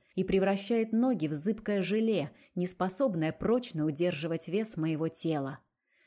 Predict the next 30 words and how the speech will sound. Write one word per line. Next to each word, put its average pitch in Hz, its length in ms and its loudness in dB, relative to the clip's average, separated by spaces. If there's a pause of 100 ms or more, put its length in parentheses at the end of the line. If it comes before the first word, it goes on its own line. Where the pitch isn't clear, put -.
Но 170 160 0
всё 294 260 -2
это 202 220 2
мелочи. 170 680 -2 (340)
Ничто 220 420 0
не 180 220 2
идёт 202 220 -2
в - 40 -12
сравнение 180 800 0 (180)
с - 120 -6
моей 220 380 2
радостью 208 600 0
из-за 170 240 0
новости, 190 640 0 (160)
что - 220 -2
с - 220 -6
Адамом 156 480 -2
всё 190 240 -2
в 196 140 -8
порядке. 156 640 -6 (600)
Ни 185 140 2
о 240 100 4
чём 262 300 4
больше 254 340 2
не 175 140 0
думая, 170 480 0 (240)
я 175 200 0
делаю 220 380 2
то 202 100 0
единственное, 180 920 0